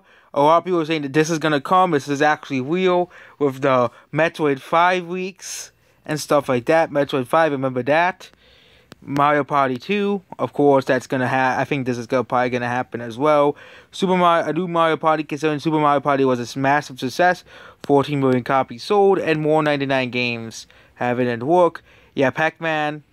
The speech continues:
did pretty well. You know, Tetris did pretty well. Super Mario thirty-five, and these types of games have been pretty popular. And yeah, Donkey Kong could be coming. Don-, Sonic could be coming. Sonic is another possibility. We could probably get both.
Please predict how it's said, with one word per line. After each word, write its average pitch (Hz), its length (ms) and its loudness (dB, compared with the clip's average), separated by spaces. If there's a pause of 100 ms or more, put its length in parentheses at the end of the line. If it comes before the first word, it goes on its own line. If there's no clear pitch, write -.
(280)
did 139 160 0
pretty 139 240 2
well. 131 400 2 (320)
You 135 140 -2
know, 117 340 2 (220)
Tetris 147 320 -2
did 139 180 -2
pretty 135 240 0
well. 127 340 2 (240)
Super 160 200 0
Mario 147 260 4
thirty-five, 160 720 0 (380)
and 135 240 -2
these 185 140 0
types 180 240 0
of 147 80 -8
games 160 200 -2
have 143 100 -6
been 135 120 0
pretty 160 220 2
popular. 165 520 2 (440)
And 143 240 0
yeah, 127 160 2
Donkey 165 320 -2
Kong 185 260 2
could 180 180 -4
be 180 160 -6 (220)
coming. 175 360 -2
Don-, 151 380 0
Sonic 160 440 -4
could 170 180 -4
be 170 80 -4
coming. 175 480 -2 (360)
Sonic 165 360 0
is 160 100 -2
another 156 300 2
possibility. 160 880 0
We 151 160 2
could 147 140 -4
probably 165 240 4
get 131 280 -4
both. 156 360 2